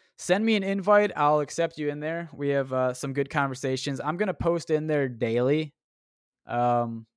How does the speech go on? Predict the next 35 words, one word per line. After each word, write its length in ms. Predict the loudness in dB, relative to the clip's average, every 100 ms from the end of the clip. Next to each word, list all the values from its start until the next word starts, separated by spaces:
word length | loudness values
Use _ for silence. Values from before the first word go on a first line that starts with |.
| _ _ _
just 280 | 0 0 0
some 160 | -6 -6
questions 600 | 2 4 4 2 -4 2
I'll 160 | 2 2
be 160 | 4
asking 400 | 4 2 0 -6
in 140 | -6 -2
there. 220 | 0 2
I 20 |
want, 280 | 2 0 -4
'cause 120 | -4
I 80 | -2
wanna 260 | 2 0 0
hear 240 | -2 -2
from 180 | -4 -8
you. 180 | -10 -14 _ _ _ _ -10
Uh, 260 | -6 -6 -8 _
we'll 120 | -4
do 160 | -2 0
some 260 | 0 0
polls. 840 | 0 6 8 8 4 0 -6 -16 -6 0
I'll 160 | 0
send 480 | 0 -2 -2 -4 -6
some, 300 | -4 -4 0
uh, 360 | 2 2 2 -2 _ _ _ _ _
some 200 | -8 -6
clips 280 | 2 2 2
of 100 | -4
the 80 | -2
podcast 640 | 0 0 0 -2 0 0
on 160 | -2 -2
here. 400 | -6 -6 -8 -14 _ _ _ _ _ _ _ -12
Uh, 240 | -8 -6 -2
we're 140 | 2
gonna, 340 | 2 2 -2